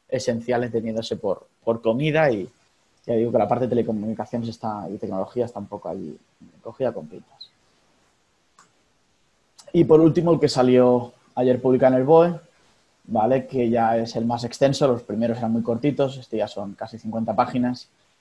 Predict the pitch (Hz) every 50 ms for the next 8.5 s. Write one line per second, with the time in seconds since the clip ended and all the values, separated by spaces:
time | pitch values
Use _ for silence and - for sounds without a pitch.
0 | _ _ - 110 107 113 120 120 117 117 117 - 113 - - 113 - - 113 117
1 | 113 117 110 104 - - - - - - _ 120 117 117 113 113 123 117 - -
2 | - 110 101 87 - _ - - - _ _ _ _ - 98 101 117 123 123 123
3 | - - 127 123 127 123 - _ _ _ _ _ _ _ 113 113 110 104 110 117
4 | 127 117 120 117 113 117 110 117 113 - 113 113 110 120 139 147 143 127 _ _
5 | 101 101 - _ - 87 85 67 - _ _ _ _ _ _ 107 104 98 90 -
6 | - - 104 98 98 104 107 104 104 110 107 - 101 123 131 131 127 120 127 123
7 | - _ _ _ _ _ _ _ _ _ _ _ - 131 127 - 135 139 135 135
8 | 135 135 120 - 139 139 135 139 135 139